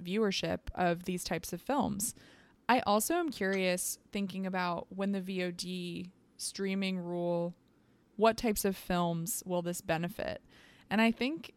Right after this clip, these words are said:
it can actually be really beneficial for documentaries and smaller films because these films are easier to watch at home and can really capture your attention in a way that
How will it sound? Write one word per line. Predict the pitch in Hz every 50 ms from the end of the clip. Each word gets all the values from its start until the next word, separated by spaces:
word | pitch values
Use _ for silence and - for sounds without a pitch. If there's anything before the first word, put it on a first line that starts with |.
| _ -
it | 339
can | - 269 226
actually | 131 160 185 185 - - 233 220 214 202
be | 185 190 180
really | 170 175 170 170 175 175
beneficial | 185 175 170 175 - - 180 - - 175 175 175
for | - - 170 170 165 170 165 170 - - - - - - _ -
documentaries | 220 175 180 - - 190 180 170 165 175 175 180 180 175 170 175 170 - - -
and | 185 180 175 170 170 175 175 -
smaller | - - - 185 165 170 175 190 220 254
films | 240 - 277 285 302 330 349 339 - -
because | - 214 190 - 196 185 175 175 175 - - - - - - - - - - _
these | - 208 208 202 190 -
films | - - 196 185 185 190 190 -
are | - 196 196 196 196
easier | - 208 202 180 196 190 185 185 185
to | - 190
watch | 170 165 170 180 - 220
at | 214 208
home | 214 233 233 233 240 240 240 247 - -
and | 180 180 175 170 170 170 170 - -
can | - 196 185
really | 185 185 185 185
capture | 185 - - - 190 - - 196 190
your | 185 180 175 175
attention | 175 - - 170 170 165 - - 196 196 190 196 196 - - - - - - _ -
in | 196 196
a | 196 180
way | 185 180 175 175 175
that | 170 185 175 170 170 - -